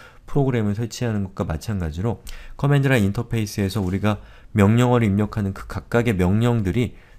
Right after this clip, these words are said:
사실은 각각 독립적인 프로그램들입니다. 바로 그 프로그램들을 여러분의 컴퓨터에 설치를 해야 되는데요. 이것을 설치하기에 앞서서 기본적으로 모든 이 프로그램들이 공통적으로 가지고 있는 공통 분모가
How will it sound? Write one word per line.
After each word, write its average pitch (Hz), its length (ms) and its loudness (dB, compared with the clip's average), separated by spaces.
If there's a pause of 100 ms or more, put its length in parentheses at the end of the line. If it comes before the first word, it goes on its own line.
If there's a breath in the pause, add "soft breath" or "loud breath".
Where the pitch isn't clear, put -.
사실은 131 440 -2 (540)
각각 - 340 -14
독립적인 104 640 0
프로그램들입니다. 98 840 -6 (420 loud breath)
바로 104 200 2
그 - 180 -4
프로그램들을 143 760 4
여러분의 98 420 2
컴퓨터에 113 420 -4
설치를 113 360 -4
해야 127 80 -2
되는데요. 82 460 -2 (400 loud breath)
이것을 139 560 4
설치하기에 127 880 0
앞서서 98 640 -2 (260 loud breath)
기본적으로 117 680 0
모든 110 520 2 (580)
이 95 100 -2
프로그램들이 123 720 2
공통적으로 120 720 0
가지고 98 420 -2
있는 95 180 -2
공통 101 380 -2
분모가 85 560 -2